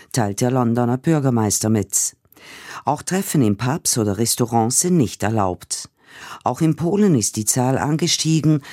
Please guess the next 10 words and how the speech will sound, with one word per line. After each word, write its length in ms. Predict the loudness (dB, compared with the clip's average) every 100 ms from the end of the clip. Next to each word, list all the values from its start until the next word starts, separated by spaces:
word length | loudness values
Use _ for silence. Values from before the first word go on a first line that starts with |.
| -12
seit 320 | -2 0 0
gestern 440 | -2 0 0 2 2
um 200 | 2 0
eintausendfünfhundert 1400 | -2 -2 0 -2 0 0 -2 0 -2 0 2 4 2 0 -8 -16 -6
auf 300 | -2 -2 0
mehr 220 | 2 2
als 280 | 0 -2 -4
achttausend 800 | -6 -8 -4 -2 0 2 0 2
neue 300 | 0 2 2
Infektionen. 1000 | 2 2 -2 -2 -2 2 2 2 2 -2